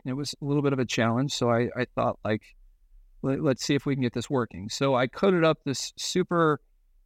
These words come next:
janky, uh, awkward proof of concept that lets you create a private key and then generate the public key that you need to set up, uh, a wallet, and then actually, um,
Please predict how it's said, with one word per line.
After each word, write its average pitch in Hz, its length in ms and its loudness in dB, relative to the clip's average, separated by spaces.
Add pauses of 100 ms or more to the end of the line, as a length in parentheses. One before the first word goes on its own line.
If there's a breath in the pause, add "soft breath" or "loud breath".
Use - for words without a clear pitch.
(100)
janky, 143 960 0 (100)
uh, 117 380 2
awkward 143 500 0
proof 143 180 -2
of 135 120 -4
concept 139 800 -2
that 127 400 -2
lets 139 360 0
you 147 280 0
create 143 320 0
a 180 60 2
private 175 360 4
key 117 320 -8 (640)
and 127 240 0
then 135 160 2
generate 147 400 2
the 139 80 -2
public 175 340 2
key 180 140 0
that 165 120 2
you 151 120 0
need 143 220 0
to 135 80 -4
set 135 200 0
up, 131 140 2 (320)
uh, 117 180 -6
a 120 60 -10
wallet, 131 460 4 (560)
and 131 200 2
then 143 260 2
actually, 147 800 0 (520)
um, 123 360 -2